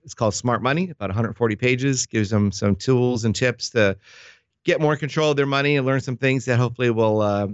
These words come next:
help their finances out. So that's an offer we do, no charge. Normally it's fourteen ninety-five on Amazon, but again, we give it away for ten people per month on our website and or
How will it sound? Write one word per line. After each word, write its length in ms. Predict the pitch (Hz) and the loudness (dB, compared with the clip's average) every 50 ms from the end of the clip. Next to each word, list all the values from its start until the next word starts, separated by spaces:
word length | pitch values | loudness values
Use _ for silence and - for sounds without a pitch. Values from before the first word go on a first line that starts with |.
| - 92 | -8 -6
help 180 | 98 117 113 - _ _ | -6 -6 -6 -6 _ _
their 220 | - 107 110 107 95 | -2 0 0 0 -2
finances 500 | - - 120 113 117 117 - 104 98 104 | -2 -2 0 0 0 -2 -4 -6 -4 -2
out. 260 | 120 139 160 - - | -2 -2 -2 -4 -8
So 120 | - - | -4 0
that's 200 | 120 120 120 117 127 | 0 0 0 0 0
an 180 | 120 110 101 | 2 2 2
offer 280 | - 98 120 117 - 127 | 0 -2 -4 -4 -2 -2
we 100 | 120 117 | -2 0
do, 200 | 104 117 120 127 | 2 2 2 0
no 160 | 127 123 123 | 2 0 -2
charge. 480 | 120 117 - 120 117 123 131 131 - - _ _ _ - _ _ 147 139 | -2 0 0 0 0 0 0 -2 -8 -20 _ _ _ -20 _ _ -10 -4
Normally 220 | 113 117 117 117 110 | -2 2 2 2 2
it's 120 | - - _ 117 - _ | 0 -4 _ -20 -10 _
fourteen 280 | - 127 110 - 127 123 | -2 -2 -2 0 0 0
ninety-five 420 | 117 110 113 104 120 120 120 113 | 0 0 0 0 0 0 0 0
on 80 | 117 123 | 0 0
Amazon, 380 | 139 147 151 135 147 147 147 135 | 0 0 0 0 0 0 0 2
but 160 | 127 120 117 | 0 0 0
again, 220 | 117 120 123 117 | 0 0 0 0
we 80 | 117 110 | 0 0
give 180 | 101 120 117 | 0 0 0
it 60 | 117 113 | 2 2
away 260 | 110 110 107 107 107 | 2 2 2 2 0
for 260 | 101 - 113 107 104 | -2 -2 -2 -2 -2
ten 220 | - - 123 113 | 0 0 0 0
people 300 | 104 - 113 107 107 104 | 0 0 -4 -2 -2 -4
per 180 | 87 - 123 127 | -2 0 0 2
month 240 | 127 117 113 117 117 _ _ _ _ - - _ _ _ _ | 2 2 2 0 -2 _ _ _ _ -20 -20 _ _ _ _
on 340 | - 110 110 107 110 110 104 - | -4 -2 0 0 0 -2 -4 -2
our 220 | 107 107 104 101 | 0 0 2 2
website 460 | 107 117 120 117 - - 117 110 110 - _ _ | 2 2 0 0 0 0 0 0 0 -2 _ _
and 220 | - 120 120 120 117 | -2 -2 -2 -2 -2
or 380 | 113 120 120 113 107 107 107 | 0 0 2 2 2 0 -2